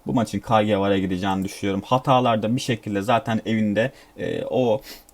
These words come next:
Danimarka havasını hissettirecektir diye düşünüyorum ben. Yani Danimarka havası, e, böyle Hollanda havasına benzemez. Bol,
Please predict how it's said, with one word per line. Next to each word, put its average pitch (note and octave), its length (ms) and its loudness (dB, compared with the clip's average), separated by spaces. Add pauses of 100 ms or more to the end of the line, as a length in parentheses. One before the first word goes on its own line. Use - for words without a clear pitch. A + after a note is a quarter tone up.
(720)
Danimarka B2 540 4
havasını A#2+ 540 0 (160)
hissettirecektir A#2 1160 -2
diye E2+ 160 -2
düşünüyorum E2+ 480 -6
ben. G#2+ 140 0
Yani F#2+ 380 2
Danimarka G2+ 500 2
havası, G2+ 440 2 (260)
e, E2 240 -2
böyle F2+ 180 4
Hollanda G2 440 0
havasına F#2 400 2
benzemez. F#2+ 500 -2
Bol, F#2 200 -2